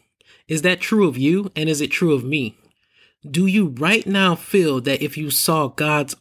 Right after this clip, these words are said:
awesome power that you would not doubt him? I have to ask myself, do I ever doubt God now?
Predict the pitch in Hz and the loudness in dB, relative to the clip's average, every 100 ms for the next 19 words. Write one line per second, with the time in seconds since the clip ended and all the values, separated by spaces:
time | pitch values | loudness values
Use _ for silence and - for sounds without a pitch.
0 | _ - 170 208 - 202 185 185 170 131 | _ -6 0 0 0 -2 0 0 0 0
1 | 120 - - - _ - 147 - 156 143 | -2 -8 -20 -20 _ -4 -2 0 0 0
2 | 151 151 113 170 156 - - 104 - _ | 0 0 0 0 0 -2 -8 -12 -14 _
3 | - - 151 160 202 - - 180 208 - | -16 -4 -2 0 0 0 0 0 0 -2
4 | 135 131 - 107 101 _ _ _ _ _ | -4 -4 -4 -8 -10 _ _ _ _ _
5 | _ - 165 220 - 175 190 185 131 151 | _ -4 0 2 2 0 2 0 0 -2
6 | 143 120 139 127 117 120 131 196 | -2 -4 -4 -2 -2 -4 -2 -4